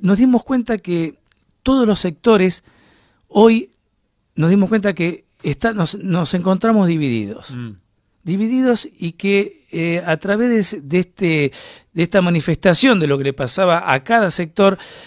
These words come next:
Speaker 1: nos dimos cuenta que debíamos unirnos
Speaker 2: Ujú.
Speaker 1: todos y ir para adelante en conjunto en una propuesta, una propuesta
Speaker 2: Sí.
Speaker 1: inteligente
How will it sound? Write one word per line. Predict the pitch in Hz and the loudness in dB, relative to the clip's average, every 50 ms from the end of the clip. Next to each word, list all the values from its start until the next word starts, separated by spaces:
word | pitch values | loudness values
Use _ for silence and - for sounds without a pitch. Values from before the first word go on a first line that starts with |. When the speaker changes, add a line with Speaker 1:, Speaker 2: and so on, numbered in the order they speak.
| - _ | -16 _
Speaker 1:
nos | - 160 | -2 0
dimos | 185 208 208 190 - | 2 2 2 0 -2
cuenta | 226 226 196 220 196 | -2 -4 -4 -4 -6
que | 165 185 | -4 -2
debíamos | 175 180 196 214 226 220 214 190 - - | -2 0 0 0 0 0 -2 -2 -2 -2
unirnos | 185 185 202 208 185 165 160 156 151 147 - _ _ - | -2 0 0 0 0 -2 -2 -4 -4 -6 -8 _ _ -14
Speaker 2:
Ujú. | 127 123 107 113 120 110 101 87 - | -12 -12 -10 -10 -10 -10 -12 -8 0
Speaker 1:
todos | - 214 202 185 170 175 170 - - _ _ _ _ _ _ _ _ _ _ _ | 2 2 2 2 0 -2 -4 -8 -12 _ _ _ _ _ _ _ _ _ _ _
y | - - 175 190 190 202 - - _ _ _ _ | -8 -6 -4 -4 -4 -4 -6 -10 _ _ _ _
ir | - - 214 208 202 | -4 -4 -4 -4 -2
para | - 208 196 190 | -2 -2 -2 0
adelante | 190 190 196 190 - | 0 -2 -2 -4 -4
en | 196 180 | -6 -6
conjunto | 160 - 170 165 156 - - 220 202 170 156 139 151 151 160 160 | -4 -6 -6 -6 -6 -4 -2 -2 0 0 -2 -2 -2 -4 -4 -4
en | - 202 226 | -2 -2 0
una | 277 285 254 240 - | 2 2 0 0 0
propuesta, | - 220 208 - - 277 220 - - - 123 131 | -2 -4 -4 0 0 0 0 0 -2 -2 -2 0
una | 175 220 262 254 | 0 0 -2 -2
propuesta | - 240 233 208 262 254 - 226 | -4 -6 -6 -4 -6 -6 -4 -2
Speaker 2:
Sí. | 196 - | 0 0
Speaker 1:
inteligente | - - - - 254 262 247 226 190 226 220 220 | 2 0 2 2 4 4 4 4 4 2 2 0